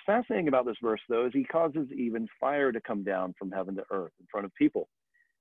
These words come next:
And so you remember in the Old Testament, the other story of the, the fire test of Elijah and the prophets of Baal, which proved to the children of Israel that the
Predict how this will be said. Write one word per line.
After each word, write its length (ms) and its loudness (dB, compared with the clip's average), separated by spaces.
And 140 -10
so 60 2
you 160 6
remember 240 6
in 60 2
the 80 10
Old 120 6
Testament, 360 4
the 100 6
other 220 6
story 340 2
of 280 0
the, 220 -4
the 160 -8
fire 340 4
test 240 -2
of 80 -8
Elijah 380 2
and 240 -16
the 120 -18
prophets 340 -4
of 60 -18
Baal, 340 0
which 200 -4
proved 320 6
to 60 -4
the 180 2
children 280 2
of 100 0
Israel 320 4
that 120 -6
the 100 -10